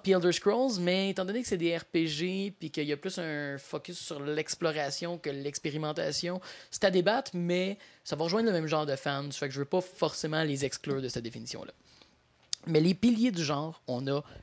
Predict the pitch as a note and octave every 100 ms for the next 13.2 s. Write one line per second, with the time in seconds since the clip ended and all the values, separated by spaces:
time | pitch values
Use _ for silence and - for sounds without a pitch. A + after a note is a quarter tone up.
0 | - G3+ G#3+ - G#3 G#3 F#3 C3+ B2+ B2+
1 | D3 C#3+ - _ B2+ B2 - G#3 - C3+
2 | - D3 - G3 G3 C#3+ D#3 D#3 B2+ -
3 | C#3+ D#3 C#3 A#2+ A#2 - - - - -
4 | - - B2+ C3+ F3 G3 F#3 - C#3 B2
5 | - B2 - E3+ A#3+ D4+ - - A#2+ A#2
6 | F#3+ B3+ - C#3 D3 F#3 D#3 D#3 D#3+ C3
7 | C3+ C#3 - A#2+ C3+ F3 D3+ D#3+ D#3+ D3+
8 | C#3 D3+ C#3+ B2+ B2+ B2 D3+ - - C#3
9 | D3 C#3+ G#3+ G#3 D#3 C#3+ A2+ A#2 - B2+
10 | B2 C3+ C3+ B2 A2+ A#2+ A#2+ B2 A2+ A2+
11 | - - - - - - - - _ _
12 | D3 D3 A#3 C#4+ A#3+ G3+ F3 D#3+ - F#3+
13 | G3+ A3